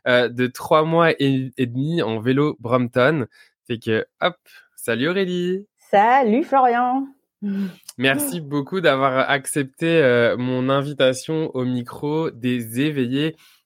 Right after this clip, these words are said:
Speaker 1: Alors, pour ceux qui nous écoutent, juste rapidement, pourquoi j'ai invité, euh, Aurélie ? Eh bien, dans le podcast des éveillés, j'ai à cœur de, euh, vous partager, alors que ce soit des outils,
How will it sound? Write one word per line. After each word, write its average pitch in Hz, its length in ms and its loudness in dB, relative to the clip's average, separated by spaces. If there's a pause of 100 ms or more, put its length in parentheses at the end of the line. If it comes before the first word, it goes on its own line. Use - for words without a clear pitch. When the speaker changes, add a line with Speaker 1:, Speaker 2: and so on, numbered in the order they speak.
(120)
Speaker 1:
Alors, 156 360 4
pour 135 260 -6
ceux - 120 -4
qui 156 100 -4
nous 156 160 0
écoutent, 151 400 -4
juste 175 220 -4
rapidement, 151 500 0
pourquoi 156 440 0
j'ai 131 120 0
invité, 120 400 -2 (140)
euh, 123 180 2
Aurélie ? 127 420 -2 (540)
Eh 127 80 -6
bien, 170 320 2
dans 135 160 2
le 156 80 0
podcast 156 400 0
des 135 220 0
éveillés, 147 400 2
j'ai 127 260 0
à 123 140 2
cœur 156 340 2
de, 135 340 0 (300)
euh, 117 60 0
vous 120 200 -8
partager, 135 800 0
alors 127 360 2
que 131 80 -8
ce 120 100 -6
soit 147 220 2
des 117 240 -4
outils, 196 420 -4